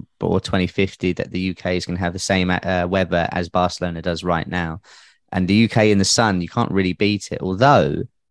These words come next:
I think you, what you're gonna start to see from an investing standpoint, maybe we can do a session on this,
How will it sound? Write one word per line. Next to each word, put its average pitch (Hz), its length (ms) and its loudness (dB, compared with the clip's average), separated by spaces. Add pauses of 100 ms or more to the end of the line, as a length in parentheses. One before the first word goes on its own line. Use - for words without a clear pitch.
(560)
I 104 100 2
think 127 600 -2
you, 107 100 -8
what 120 160 -2
you're 123 80 -6
gonna 110 140 -6
start 107 320 -2
to - 40 -12
see 113 180 -4
from 101 180 -8
an 95 40 -6
investing 95 480 0
standpoint, 85 440 0
maybe 135 180 4
we 120 80 4
can 101 120 -6
do 95 100 -2
a 90 40 -6
session 101 400 -6
on 85 140 -10
this, - 320 -12